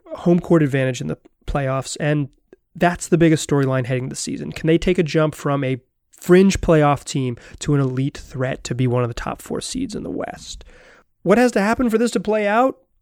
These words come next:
Well, the bets this team made on giving Derek Jones a whole bunch of money and trading two first-round picks for Robert Covington have to pay out.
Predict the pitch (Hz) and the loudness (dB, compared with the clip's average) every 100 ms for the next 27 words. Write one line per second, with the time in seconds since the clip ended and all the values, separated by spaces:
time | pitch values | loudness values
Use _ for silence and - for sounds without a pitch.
0 | _ _ 185 185 180 226 - 240 - 240 | _ _ 2 4 4 4 2 -2 0 0
1 | 226 180 170 180 175 - 143 143 147 135 | 2 4 6 6 4 2 2 2 0 -4
2 | - _ _ _ _ _ _ _ - 151 | -10 _ _ _ _ _ _ _ -2 2
3 | 180 156 160 175 - 156 170 175 135 160 | 4 6 6 4 2 2 2 0 0 2
4 | 160 160 160 147 156 156 160 135 120 120 | 2 2 0 0 0 0 -4 -6 -10 -16
5 | _ - 156 170 160 202 - 190 190 196 | _ 0 4 4 2 0 4 4 6 2
6 | 185 - 196 - - 180 175 190 196 185 | 2 2 0 -4 0 4 4 4 2 0
7 | 190 185 147 175 - 180 165 156 156 - | 0 0 -2 -4 -4 -2 0 0 -2 -6